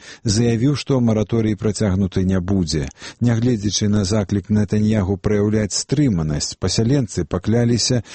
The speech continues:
правесці сімвалічную цырымонію закладкі новых дамоў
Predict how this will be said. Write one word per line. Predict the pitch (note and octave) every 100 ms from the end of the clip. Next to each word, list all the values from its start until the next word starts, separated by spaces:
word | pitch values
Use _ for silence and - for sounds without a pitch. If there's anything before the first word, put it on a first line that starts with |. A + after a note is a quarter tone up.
| - -
правесці | A#2 A#2 A2+ - A2
сімвалічную | - A2+ G#2+ G#2+ A#2+ - A#2+ A#2
цырымонію | G#2 A#2 G#2+ G#2 G#2 G2+ G2+
закладкі | F#2 G#2 G2 G2 F2+ G2+
новых | F#2+ F2+ E2+
дамоў | D#2+ F2+ F#2 G2+ G#2+ G2+